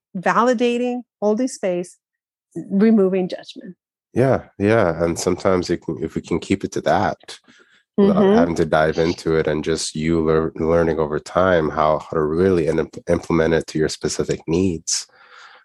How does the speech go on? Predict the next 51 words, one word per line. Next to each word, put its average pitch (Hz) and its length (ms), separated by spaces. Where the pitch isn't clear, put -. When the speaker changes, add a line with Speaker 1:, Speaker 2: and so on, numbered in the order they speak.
Speaker 2:
I - 60
think 80 220
that 80 120
would 73 180
be 71 380
extremely 104 440
helpful 85 360
for - 120
a 73 40
lot 73 140
of 71 80
people 78 240
out 101 140
there. - 200
Speaker 1:
This 302 160
actually 349 320
makes 269 320
me 226 140
think 226 400
about, 196 480
'cause 208 240
when 233 180
you 254 120
were 302 140
going 220 320
through, 190 540
what 311 140
do 440 60
you 392 140
call 196 320
it? 165 200
Like, 202 220
Speaker 2:
Mm-hmm. 185 220
Speaker 1:
do 220 100
you 214 80
call 254 260
it, 294 80
like, 277 200
an 262 100
awakening 240 880
or, 180 500
um, 185 60
Speaker 2:
<sighs> - 720
I 90 140
would 110 100
Speaker 1:
like, 113 40
Speaker 2:
say 214 120
Speaker 1:
what 220 140
Speaker 2:
so. 98 280
Yeah. 85 220
Speaker 1:
Yeah. 202 360